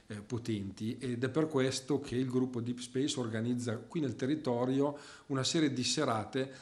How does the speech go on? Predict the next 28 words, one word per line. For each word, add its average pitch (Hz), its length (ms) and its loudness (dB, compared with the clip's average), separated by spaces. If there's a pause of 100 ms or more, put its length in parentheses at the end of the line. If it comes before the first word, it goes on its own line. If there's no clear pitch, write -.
(300)
appunto, 117 1000 0
che - 120 -6
hanno 120 360 0
le 113 80 -2
stelle 139 320 0
cadenti 135 400 2
al 135 140 4
centro, 127 580 2
ma 139 180 2
non 110 260 0
solo. 98 520 -4 (240)
La 131 100 0
prima 156 260 2
sarà 127 280 0
il 120 100 0
giorno 120 380 2
dieci 127 600 0
a 113 60 -8
Castello 123 380 -2
Brianza, 135 720 0 (560)
la 131 120 2
seconda 135 580 2
sarà 123 300 2
il 120 120 2
giorno 131 400 4
undici 131 680 2
alla 127 240 0
Poncia, 123 720 -2